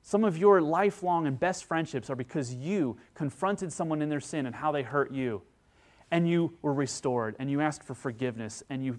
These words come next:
were both standing as two sinners, uh, forgiven by Jesus, looking at the cross and being amazed at his greatness in your life. That's a bond that will last forever. It's an awesome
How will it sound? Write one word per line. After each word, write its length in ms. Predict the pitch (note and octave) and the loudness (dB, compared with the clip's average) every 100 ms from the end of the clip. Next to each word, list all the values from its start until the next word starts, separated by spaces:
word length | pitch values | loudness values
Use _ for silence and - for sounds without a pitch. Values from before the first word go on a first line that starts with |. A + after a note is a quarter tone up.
| - | -2
were 120 | C#3 | -2
both 280 | A2+ D#3+ D#3 | 2 2 2
standing 560 | - - D#3 D3+ B2+ | -6 -2 0 0 0
as 140 | A#2 - | -4 -6
two 220 | - F#3 | -6 -4
sinners, 480 | - D3+ C3+ B2+ - - - - | -2 0 0 -2 -6 -20 -18 -10
uh, 240 | B2 C3+ | -8 -8
forgiven 560 | - D3 A#2+ F#3 F#3 F3 | 2 2 6 6 6 2
by 160 | C#3 | 0
Jesus, 480 | D#3 B2+ C3 B2 A#2+ | 0 0 0 -2 -2
looking 340 | D3+ F#3+ G#3+ E3+ | 2 2 2 0
at 140 | D#3+ | -2
the 80 | D3+ | -4
cross 460 | - C#3 B2 - - - | -2 0 0 -4 -12 -8
and 160 | C#3+ D3 | -4 0
being 160 | E3 | 2
amazed 400 | D3 C#3 D3+ D3 | 2 2 2 2
at 80 | C3 | 0
his 160 | B2+ A#2+ | -6 -6
greatness 400 | C3 A#2+ A2+ - | -6 -6 -8 -10
in 80 | A2+ | -10
your 100 | G#2+ | -8
life. 300 | G2+ F#2+ - - - - - - _ _ _ _ _ _ _ _ _ _ - | -10 -12 -18 -14 -10 -10 -12 -20 _ _ _ _ _ _ _ _ _ _ 0
That's 220 | E3+ G3 | 2 2
a 40 | |
bond 380 | D3 D3+ F3 E3+ | 2 2 4 4
that 100 | D#3+ | 4
will 140 | D#3 D3+ | 2 2
last 440 | E3 E3 D3 - - _ | 4 2 -2 -10 -20 _
forever. 800 | - - D3+ C3+ C3 G#2 G2+ F#2 - _ _ _ _ _ _ - | -18 2 4 4 2 -2 -8 -10 -18 _ _ _ _ _ _ -8
It's 140 | C3+ | -2
an 100 | D3 | -2
awesome 520 | - C#3+ C#3 - B2 | 0 0 0 -2 -4